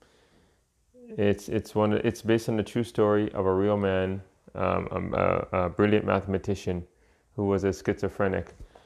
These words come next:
Um, and, and, um, but it's a,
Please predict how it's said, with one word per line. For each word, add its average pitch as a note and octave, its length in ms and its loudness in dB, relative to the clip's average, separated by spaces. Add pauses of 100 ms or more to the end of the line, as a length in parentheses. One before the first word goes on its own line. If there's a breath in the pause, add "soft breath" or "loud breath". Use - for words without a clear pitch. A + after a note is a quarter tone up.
(220 loud breath)
Um, F#2 500 2
and, F#2+ 260 0
and, F#2 400 0 (100)
um, F#2 520 2 (960)
but G#2+ 360 4
it's G#2+ 140 -2
a, F#2+ 140 0